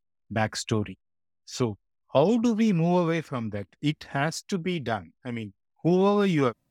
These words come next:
whether you want to get into photography or not, this is something that one has to do.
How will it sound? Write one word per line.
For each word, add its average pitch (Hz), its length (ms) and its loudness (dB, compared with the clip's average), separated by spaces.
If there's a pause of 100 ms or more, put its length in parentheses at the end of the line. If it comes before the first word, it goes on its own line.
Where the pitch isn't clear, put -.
(140)
whether 107 260 -2
you 131 160 2
want 123 220 0
to 151 80 -4
get 135 180 -2
into 147 220 -6
photography 139 580 -4
or 135 80 -6
not, 147 300 -6
this 117 160 -2
is 139 120 -4
something 135 460 -4
that 110 220 -2
one 151 400 2
has 120 320 0
to 156 160 2
do. 113 260 -4